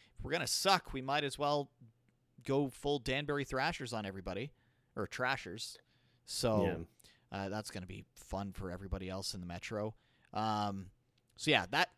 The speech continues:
Speaker 1: those are the two coaching changes since we went golfing. Um, obviously, <laughs> there's been a few Stanley Cup games in between there, and yes, we know your Avs
Speaker 2: Mm-hmm.
Speaker 1: are up three one now.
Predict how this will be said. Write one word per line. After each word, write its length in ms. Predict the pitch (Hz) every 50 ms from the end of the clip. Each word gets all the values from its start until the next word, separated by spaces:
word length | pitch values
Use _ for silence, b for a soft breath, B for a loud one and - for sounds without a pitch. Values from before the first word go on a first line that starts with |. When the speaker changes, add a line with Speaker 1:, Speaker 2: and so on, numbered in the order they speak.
| _
Speaker 1:
those 300 | 151 156 170 185 190 -
are 100 | 190 185
the 140 | 165 185 180
two 580 | - - - - - 165 170 175 175 180 180 - _ _ -
coaching 380 | - 165 160 - - 160 151
changes 440 | - - 143 139 135 131 151 160 156
since 380 | - - 139 131 127 - - -
we 80 | 143
went 220 | 135 135 139 127 107
golfing. 560 | 123 113 113 110 - - 95 92 101 139 160 - _ _ _ _ _ _ _ _ _ _ _
Um, 720 | - 117 117 117 110 107 107 104 104 101 101 98 98 110 - _ _ _ _ _ _ -
obviously, 520 | 117 120 120 127 123 120 - - 135 131
<laughs> 80 | 131 123
there's 240 | 127 117 113 110
been 120 | - 120 110
a 40 | 101
few 180 | - - 120 113
Stanley 320 | - 127 120 123 120 113
Cup 180 | - 135 123 -
games 340 | - 113 117 113 110 -
in 80 | 120 113
between 380 | 113 - - - 107 104 101 101
there, 180 | 101 107 131 143
and 100 | 117 92
yes, 260 | 95 120 - - -
we 80 | 110
know 160 | 101 101 101 98
your 200 | 98 95 95 90
Avs 300 | - 98 95 87 85 101
Speaker 2:
Mm-hmm. 100 | 107 107
Speaker 1:
are 40 | 101
up 120 | - -
three 240 | - - - 113 117
one 260 | 113 107 104 104 101 98
now. 340 | 95 92 95 104 123 151